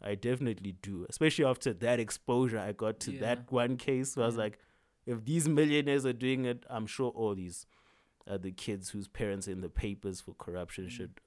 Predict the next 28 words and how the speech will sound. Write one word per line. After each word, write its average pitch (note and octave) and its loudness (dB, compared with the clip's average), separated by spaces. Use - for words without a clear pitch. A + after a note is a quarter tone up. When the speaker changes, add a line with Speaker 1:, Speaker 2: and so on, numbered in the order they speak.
Speaker 1:
they G2 -6
know G2 -2
it." - -12
Speaker 2:
And D#3 -8
the D3 -8
kids, F3+ -2
incidentally E3 -6
enough, D3 -8
they D3+ -2
ha-, D#3 -6
they D#3+ -4
suffer F#3+ -6
from E3 -4
this, D3+ -2
like, C#3 -8
imposter D3 -8
syndrome. D3 -8
It's D3 -8
kind G3 -4
of F#3 -6
like F3 -4
they C#3 -4
know C#3 -6
that C3+ -10
they C3+ -12
shouldn't C3 -12
be C3 -12
rich C3 -14